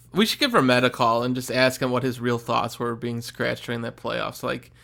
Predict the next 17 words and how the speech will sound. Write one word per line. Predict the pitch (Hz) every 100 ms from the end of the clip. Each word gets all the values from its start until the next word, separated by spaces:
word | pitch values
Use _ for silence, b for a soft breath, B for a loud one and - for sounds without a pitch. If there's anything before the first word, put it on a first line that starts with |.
| B B B
you | -
know, | 151 190
like, | 160
he | -
ca-, | 160 160 160
you | 147
know, | 160
like, | 220 185
<laughs> | 143 147 139
he | -
came | 190 185 196
here | 185
to | 170
win | 147 151
the | 139
cup, | - 147 139 139
and | 127 120